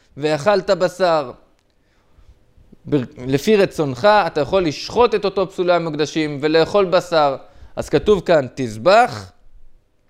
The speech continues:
אה, "ואכלת בשר". אז דורשים מזה ככה, זה שכתוב "תזבח", לומדים דווקא "תזבח" ולא "גיזה", שאסור לגזוז את הצמר של אותו פסולי המוקדשים.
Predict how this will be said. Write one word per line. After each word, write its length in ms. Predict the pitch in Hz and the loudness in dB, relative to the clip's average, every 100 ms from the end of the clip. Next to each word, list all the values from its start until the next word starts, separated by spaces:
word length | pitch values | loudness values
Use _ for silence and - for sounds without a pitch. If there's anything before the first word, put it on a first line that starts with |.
| _ _ - _ _ - _ _ _ - | _ _ -20 _ _ -20 _ _ _ -4
אה, 680 | 131 131 127 123 123 127 117 | 0 2 2 2 4 2 4
"ואכלת 600 | 135 127 120 190 226 240 226 | 4 2 4 2 2 0 0
בשר". 480 | 226 220 262 240 190 - _ _ _ _ _ _ _ - - - - - _ _ _ _ - - | 0 2 4 4 2 -10 _ _ _ _ _ _ _ -20 -20 -20 -20 -20 _ _ _ _ -20 -8
אז 300 | 123 110 - - | -6 -6 -14 -4
דורשים 460 | 123 135 - 226 | -2 0 0 0
מזה 240 | 196 151 165 | 0 0 0
ככה, 340 | 156 113 101 87 - - | 2 0 -4 -14 -18 -8
זה 140 | 175 214 | -4 -2
שכתוב 400 | 220 175 208 165 | -2 0 0 0
"תזבח", 800 | 196 170 143 131 185 185 113 104 _ _ _ _ _ _ 131 | 0 0 0 2 2 0 -6 -18 _ _ _ _ _ _ -2
לומדים 540 | 156 160 180 196 170 | -2 0 0 0 2
דווקא 280 | 185 185 180 | 0 2 -2
"תזבח" 580 | 175 151 131 151 190 - 151 | -2 -4 -2 2 2 0 0
ולא 260 | 151 156 | 2 2
"גיזה", 380 | 156 165 165 214 202 - _ _ _ _ _ _ _ _ _ _ _ _ _ _ - | 2 -2 2 0 0 -18 _ _ _ _ _ _ _ _ _ _ _ _ _ _ -12
שאסור 280 | 123 165 185 | -8 -4 -2
לגזוז 340 | 170 160 180 | 0 0 -2
את 100 | 190 | -2
הצמר 460 | 175 - 190 170 156 | -2 0 0 0 -4
של 180 | 170 | -4
אותו 260 | 151 156 151 | -2 -2 -4
פסולי 260 | - 151 147 | -2 0 2
המוקדשים. 580 | 143 131 131 - 123 | 2 0 -2 -2 -12